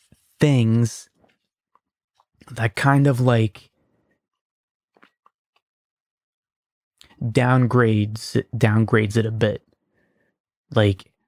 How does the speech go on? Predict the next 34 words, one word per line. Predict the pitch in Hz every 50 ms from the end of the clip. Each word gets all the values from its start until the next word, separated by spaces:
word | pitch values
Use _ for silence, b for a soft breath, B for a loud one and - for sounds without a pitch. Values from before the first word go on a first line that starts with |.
| _ -
they | - 113 113 120 117 120
wanted | 117 123 123 123 120 120 117 -
to | - - 123
classify | - - - - 123 120 117 - - 131 - - 131 120 117 113
U | 110 110 113 117 120 120
F | 110 - 139
Os | 127 127 127 123 110 117
as | 107 107 107 98 -
U | 117 113 113 120 127 123 139
A | 143 160
Ps | - - 220 220 214 170 127
now, | 120 107 104 104 - - _ B B B B B B B B B -
unidentified | 117 117 127 151 160 127 117 120 117 123 120 - 135 127 123 120 - - _ _ _ _ -
aerial | 139 131 135 139 135 127 117 113 113 110
phenomenon. | - - - 123 120 127 143 139 120 117 110 98 - - - 131
They're | 123 123
trying | - - 143 135
to | 131
downgrade | 110 101 - 110 113 123 127 123 - 131 147 143 120 113 113 113 - -
the | 117 101
whole | 101 123 123 120
U | 113 113 123 127 131
F | 131 120 - 147
O | 139 135
thing, | 127 - - 104 101 107 110
the | 110
whole | 101 110 123 123 -
alien | 127 135 139 127 120 113 110 107 107
thing. | - - 113 - - B B B B B B B B B B B B B
It's | - 202 - -
just | 180 - -
an | 143 135 -
aerial | 135 139 151 151 135 127 110
phenomenon. | - - - 107 113 151 175 156 123 113 110 120 156 -